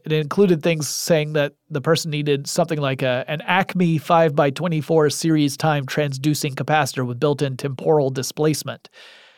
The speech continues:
which is not a thing, but was asked for. So a guy named Dave Hill responded to this. He found it fascinating, and he went so far as to even send an old hard drive, calling it a warp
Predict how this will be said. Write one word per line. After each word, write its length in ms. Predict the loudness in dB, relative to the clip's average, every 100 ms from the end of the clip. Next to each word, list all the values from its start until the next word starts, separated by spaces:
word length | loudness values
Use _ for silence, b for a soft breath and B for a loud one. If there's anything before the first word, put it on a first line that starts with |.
| B B _ -6
which 200 | 0 2
is 100 | 2
not 340 | 4 2 2
a 60 | -4
thing, 540 | 0 0 -2 -4 -6 -6 _ _ _ _ _ -6
but 280 | 0 0 0
was 160 | 2
asked 240 | 2 2 -2
for. 360 | -6 -4 -6 B B
So 120 | 4 4
a 60 |
guy 240 | 6 4 4
named 280 | 2 2
Dave 280 | 4 4 2
Hill 360 | 4 4 4 2
responded 760 | -4 -4 -2 -2 0 -4 -4 _ -8
to 120 | -4
this. 480 | -2 -2 -4 -10 -12 _ _ _ -12
He 120 | -8
found 340 | 0 0 2 0
it 160 | -4 _
fascinating, 720 | -2 0 0 -4 -4 -4 -4 -4
and 100 | 0
he 80 | 2
went 180 | 2 2
so 160 | 2
far 420 | 4 6 6 4 -2 B B B
as 140 | -2
to 100 | 2
even 180 | 2 0
send 440 | -2 0 2 2
an 220 | -2 -4 0
old 340 | 4 4 4
hard 360 | 0 2 2 2
drive, 520 | -2 -2 -4 -12 -16 b b b _ _ _
calling 380 | 2 6 6 4
it 200 | 2 0
a 200 | 0 0
warp 400 | 0 4 4 2